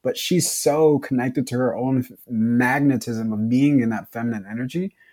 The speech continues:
that she, it's, it's a part of her that magnetizes all that she desires.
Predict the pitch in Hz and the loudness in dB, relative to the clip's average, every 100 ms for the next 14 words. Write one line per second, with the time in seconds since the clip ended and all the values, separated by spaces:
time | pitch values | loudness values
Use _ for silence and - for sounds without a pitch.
0 | _ - 123 127 - - - - 151 143 | _ -4 -2 -2 -4 -8 -4 0 4 4
1 | 123 127 - 131 - 147 147 135 - - | 4 -2 -6 -18 -8 -4 -2 -4 -6 -2
2 | 143 - 160 165 139 147 131 123 - _ | -2 0 4 4 4 2 2 0 -4 _
3 | _ 127 139 170 151 139 127 117 117 - | _ 0 2 4 4 2 -2 -2 -4 -4
4 | 135 131 120 127 107 104 117 123 82 - | -4 -4 -6 -4 -4 -4 -4 -4 -8 -16
5 | - | -20